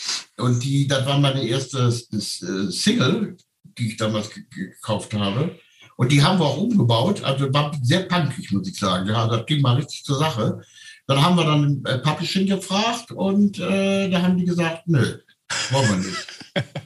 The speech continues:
Speaker 2: Haben sie uns also nicht freigegeben,
Speaker 1: Ja.
Speaker 2: obwohl ich dann erfahren hab, dass Yoko Ono so gut wie nichts freigibt, ja, die er da, ne?
Speaker 1: Hat die Alte immer noch das Sagen?
Speaker 2: Ja, die hat immer noch das Sagen.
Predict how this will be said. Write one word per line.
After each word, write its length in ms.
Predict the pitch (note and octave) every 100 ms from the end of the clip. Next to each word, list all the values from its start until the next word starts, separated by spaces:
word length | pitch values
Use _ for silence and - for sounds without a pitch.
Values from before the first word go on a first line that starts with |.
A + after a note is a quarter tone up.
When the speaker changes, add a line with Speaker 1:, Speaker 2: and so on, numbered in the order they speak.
| - - - - _ _ _ B2
Speaker 2:
Haben 180 | D3
sie 60 | D3
uns 120 | C#3+
also 200 | - D3 C#3+
nicht 160 | D3+
freigegeben, 840 | - C#3+ E3+ B2 G2 G#2 A2+ D3+ F#3
Speaker 1:
Ja. 140 | C3
Speaker 2:
obwohl 280 | A#2+ A#2 D3+ - -
ich 60 |
dann 80 | C#3+
erfahren 540 | C3+ - D3 D#3+ D#3 D#3
hab, 160 | D3+
dass 180 | C3+ A#2+
Yoko 220 | D3 C#3+
Ono 360 | C3+ C#3+ D#3 C#3
so 140 | C3+
gut 220 | C3+ C#3+ C3+
wie 60 |
nichts 240 | C#3+ C#3+ -
freigibt, 560 | F#2 F#2 F#2 F#2 -
ja, 200 | F#2 G2 - _ - - _ -
die 120 | G#2+
er 160 | G#2+ G2
da, 580 | G#2+ G#2 G2+ G2+ F#2+ - - - _ _
ne? 640 | G2 A2+ G3 A#3+ B3 - - _ _
Speaker 1:
Hat 180 | C3 -
die 140 | D3
Alte 260 | C3+ C#3 E3
immer 200 | D#3 D#3+
noch 140 | C#3+
das 180 | - C3+
Sagen? 380 | - C#3+ G#2+ - - - - - -
Speaker 2:
Ja, 560 | B2 G#3+ - - D#4 D4+
die 120 | A#3
hat 140 | G#3+ F#3+
immer 180 | G#3 G3
noch 160 | F3+
das 160 | F3 -
Sagen. 400 | C3 A2+ F#2